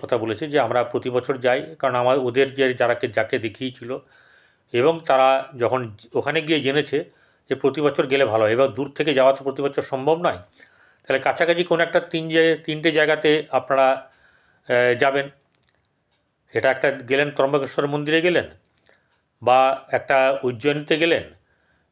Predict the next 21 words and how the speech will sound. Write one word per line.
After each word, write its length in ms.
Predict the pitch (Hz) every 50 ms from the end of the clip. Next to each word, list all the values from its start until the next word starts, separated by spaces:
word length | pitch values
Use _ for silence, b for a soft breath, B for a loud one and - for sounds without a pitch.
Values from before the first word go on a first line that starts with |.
| _ -
একটা 580 | 123 - - 139 131 131 127 123 127 131 - - _ _ 147 123
আপনার 420 | 113 110 - - 117 113 110 110
এই 380 | 110 107 104 107 107 104 104 104
ইয়েতে 240 | 117 131 131 147
গেলেন, 300 | 139 151 156 147 113 101 98 92 101 _ _ _ -
উম, 260 | 117 110 107 104 107
আপনার 320 | 107 107 107 - 113 107 107
ওই 380 | 107 104 101 101 101 101 - _ _ _ _ _ _ _ _ _ _ _ - 147 139 123
যে 120 | 120 139
কোনো 380 | 139 151 147 143 143 143 139 - _ _ _ _ _ _ _ _ _ _ _
শিবের 340 | _ - - 143 143 143 139
মন্দিরে। 460 | 131 135 135 131 127 135 131 127 - - _ _ _ _ _ _ _ _ _ _ _ _
এবং 360 | 131 143 165 185 156 139 156 -
সবচেয়ে 380 | - - 139 123 120 - 170 151
বড় 140 | 160 160 165
কথা 240 | - 185 180 190
হচ্ছে 180 | 185 185 - 196
যে 260 | 170 160 170 170 170
শিব 340 | 170 - - - 139 139 139
মন্দিরে 460 | 156 165 165 160 175 170 170 170 170
যান, 500 | 147 127 123 135 135 147 156 156 160 160